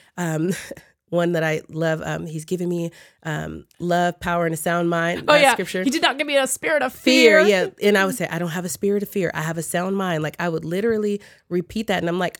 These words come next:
Speaker 1: I might sound crazy to the outside world or to people, but I would literally, whenever that fear would start to come up, "I don't have a spirit of fear. I have a sound mind. I have a sound mind," until that feeling would leave.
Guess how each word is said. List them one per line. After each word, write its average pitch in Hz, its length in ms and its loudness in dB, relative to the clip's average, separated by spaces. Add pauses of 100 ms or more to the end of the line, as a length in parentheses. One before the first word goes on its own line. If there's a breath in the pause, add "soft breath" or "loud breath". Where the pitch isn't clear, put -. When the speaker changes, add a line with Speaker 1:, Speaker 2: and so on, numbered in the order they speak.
(140)
Speaker 1:
I 240 100 4
might 294 280 0
sound 226 280 0
crazy 226 400 -2
to 196 180 -2 (120)
the 185 100 -6
outside 220 640 -2
world 233 420 0
or 220 80 -2
to 208 120 -6
people, 240 400 -2 (240 loud breath)
but 190 120 0
I 226 120 4
would 226 160 4
literally, 220 340 4
whenever 185 380 0
that 226 240 0
fear 233 180 2
would 226 100 0
start 208 220 -4
to - 60 -20
come 214 120 -8
up, 214 140 -4
"I 165 140 -6
don't 170 140 -6
have 175 140 -6
a 180 60 -6
spirit 190 320 -6
of 185 60 -10
fear. 175 280 -6 (320 loud breath)
I 175 60 -6
have 180 140 -2
a 175 40 -4
sound 180 360 -4
mind. 170 320 -6 (200 soft breath)
I - 60 -8
have 165 200 -4
a 170 60 -4
sound 196 360 -2
mind," 185 300 -2
until 165 340 -2
that 160 180 -2
feeling 170 380 -2
would 165 120 -6
leave. 170 400 -6